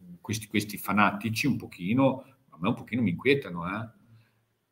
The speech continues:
Ah, questo, questo è, è un, uno che, che vede un futuro incredibilmente bello, quell'uomo che si mette dei chip dappertutto, si ricorda tutto, eccetera. Dico, "Ma un attimo, pensiamoci un attimino, non è c'è proprio necessario metterci la roba in testa, per cosa?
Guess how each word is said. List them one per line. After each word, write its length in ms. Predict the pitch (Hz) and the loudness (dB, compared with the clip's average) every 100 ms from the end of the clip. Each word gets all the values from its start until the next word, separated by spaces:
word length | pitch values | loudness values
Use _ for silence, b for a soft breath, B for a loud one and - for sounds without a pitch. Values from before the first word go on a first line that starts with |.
| - | -12
Ah, 80 | 120 | -2
questo, 260 | 123 120 | 0 0
questo 320 | 110 110 - - | 6 6 8 6
è, 320 | 87 87 80 | 4 0 2
è 80 | 87 | 2
un, 340 | 104 - - 80 | 2 0 -2 -2
uno 260 | 123 87 | 0 0
che, 160 | - 78 | -4 -10
che 160 | - | -12
vede 320 | 76 90 127 120 | -2 2 2 2
un 160 | 80 | -2
futuro 400 | - - - 110 | -4 -14 -4 -2
incredibilmente 720 | 110 - 92 87 78 92 85 123 | -2 -6 -10 -6 -2 0 0 2
bello, 300 | 101 127 - | 2 2 0
quell'uomo 380 | 78 85 101 | -6 -2 -2
che 80 | 95 | -2
si 120 | - | -6
mette 200 | 85 85 | -6 -6
dei 120 | - 160 | -10 -8
chip 220 | - - | -8 -6
dappertutto, 560 | 160 - 113 113 110 | -6 -4 -2 -2 -2
si 160 | 107 - | -2 -4
ricorda 420 | - - 82 - | -12 -8 -4 -4
tutto, 240 | - 87 139 | -4 -4 -2
eccetera. 360 | 139 85 - | -2 -4 -4
Dico, 160 | 90 80 | -4 -8
"Ma 180 | 71 67 | -10 -10
un 160 | - | -8
attimo, 320 | 90 - - - | -8 -8 -20 -20
pensiamoci 440 | _ - - 117 135 | _ -10 0 0 2
un 60 | |
attimino, 360 | 110 110 101 80 | 0 2 2 2
non 120 | 76 | 0
è 40 | 85 | -4
c'è 120 | - | -2
proprio 220 | 92 90 | -2 -2
necessario 440 | 85 - 87 107 | -4 -4 0 4
metterci 300 | 135 - - - | 4 2 -4 -6
la 80 | |
roba 180 | 87 82 | -4 0
in 100 | 82 | -2
testa, 420 | 82 87 87 - | 0 0 -2 -4
per 200 | 85 - | -8 -6
cosa? 500 | - 92 80 85 113 | -2 -2 -2 -6 -12